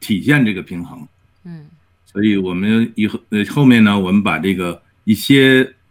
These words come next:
Speaker 1: 方方面面吧，按照这个平衡的思路去考虑一下。
Speaker 2: 对。
Speaker 1: 那么从教育的角度来说呢，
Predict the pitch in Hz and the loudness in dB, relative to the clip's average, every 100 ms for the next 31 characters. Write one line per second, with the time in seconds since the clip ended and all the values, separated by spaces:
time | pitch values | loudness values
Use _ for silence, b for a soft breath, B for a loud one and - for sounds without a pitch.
0 | _ _ _ 139 139 147 151 123 139 120 | _ _ _ -2 2 4 4 4 4 2
1 | 87 78 - _ _ - 113 104 95 95 | -2 -8 -18 _ _ 0 2 2 0 -4
2 | 90 82 73 76 113 120 117 113 95 - | -4 -8 -10 -4 0 0 2 2 0 -4
3 | 131 123 101 - - - - - 76 78 | 0 2 0 -2 -10 -12 -18 -14 -14 -14
4 | - - _ 185 _ _ _ _ 175 160 | -18 -20 _ _ _ _ _ _ -20 -20
5 | 151 156 _ _ - 220 202 117 127 - | -20 -20 _ _ 0 2 4 4 4 4
6 | 185 170 123 101 95 87 76 90 90 90 | 2 4 4 2 2 -4 -8 -10 -8 -8
7 | - 92 92 82 | -6 -6 -4 -6